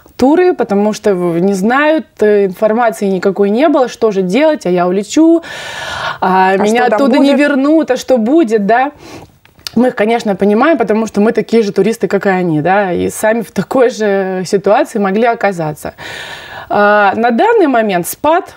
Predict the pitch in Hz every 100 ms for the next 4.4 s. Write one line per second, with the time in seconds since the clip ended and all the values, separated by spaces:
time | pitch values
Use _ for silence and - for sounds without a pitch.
0 | - 240 226 - - 202 180 320 - -
1 | 208 196 233 403 311 302 233 240 208 330
2 | 359 294 214 - - 240 - _ _ _
3 | _ _ - 190 202 269 277 226 233 -
4 | 233 202 277